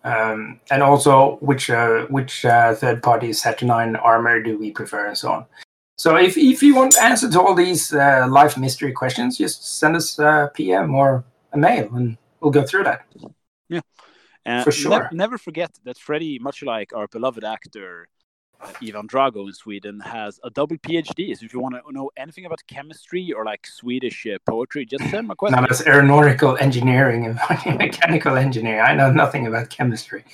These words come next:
Speaker 2: <laughs> I don't know, man. Isn't it all science? Can't you, like, build a robot?
Speaker 1: Yeah, that's true.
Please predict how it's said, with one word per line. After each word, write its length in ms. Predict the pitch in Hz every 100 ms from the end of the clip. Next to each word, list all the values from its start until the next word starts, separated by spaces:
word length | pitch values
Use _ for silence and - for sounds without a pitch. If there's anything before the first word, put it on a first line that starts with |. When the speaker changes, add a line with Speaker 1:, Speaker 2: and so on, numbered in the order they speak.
| -
Speaker 2:
<laughs> 200 | - -
I 160 | 196 - - _ _ - - -
don't 160 | 175
know, 120 | 120 104
man. 260 | 107 110 - _ _ -
Isn't 220 | 143 180
it 60 |
all 120 | 170 135
science? 600 | - 110 120 151 _ _ _ _
Can't 140 | 143
you, 60 | 143
like, 200 | 143 -
build 220 | 120 113
a 60 | 104
robot? 440 | 98 101 131 - -
Speaker 1:
Yeah, 420 | 127 135 127 120
that's 200 | 110 -
true. 260 | - 143